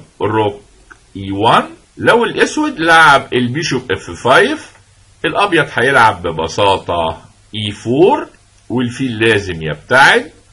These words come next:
والأبيض هيكمل بالإي فايف بشوكة للحصان والفيل، والأبيض يفوز،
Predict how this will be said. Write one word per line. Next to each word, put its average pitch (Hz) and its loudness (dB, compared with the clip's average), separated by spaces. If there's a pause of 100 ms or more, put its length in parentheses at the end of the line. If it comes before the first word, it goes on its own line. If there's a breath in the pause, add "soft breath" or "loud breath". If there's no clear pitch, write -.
والأبيض 151 0 (120)
هيكمل 92 -4 (140)
بالإي 87 -8
فايف 95 -2 (580)
بشوكة 110 -2
للحصان 87 -4
والفيل، 78 -10
والأبيض 80 -6 (120)
يفوز، 120 -8